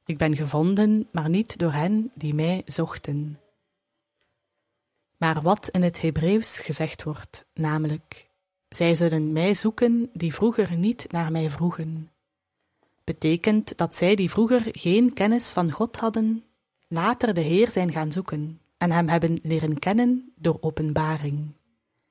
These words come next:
De Heer heeft zich immers geopenbaard aan Paulus op een moment dat hij de kerk van gelovigen vervolgde. En ook tegen de apostel Petrus zei hij:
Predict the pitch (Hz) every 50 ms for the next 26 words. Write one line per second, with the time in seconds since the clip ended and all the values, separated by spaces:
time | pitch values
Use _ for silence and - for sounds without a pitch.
0 | _ _ _ _ _ _ _ _ - 160 147 135 147 156 180 196 175 175 175 -
1 | - - 151 - - 180 196 220 233 220 - - - - - - 165 165 156 165
2 | 156 151 147 160 185 214 - - - - 160 160 156 147 - 170 185 214 220 220
3 | 226 226 - - - - - 180 - 185 175 170 160 156 160 175 208 240 247 -
4 | - - - 180 180 - - 165 165 156 151 151 - 196 220 - - - - -
5 | 190 180 165 - - 160 151 170 214 226 226 214 - 175 160 151 156 151 135 160
6 | 160 175 180 - - - 147 156 - - _ _ _ _ _ _ _ _ _ _
7 | _ _ _ _ _ _ _ _ _ - 160 160 - 160 170 185 - - - 170
8 | 160 160 160 160 151 139 - 143 - 185 185 - - - 156 147 - - 170 214
9 | 214 - - 202 190 - - - - - 156 151 156 151 143 147 151 156 160 160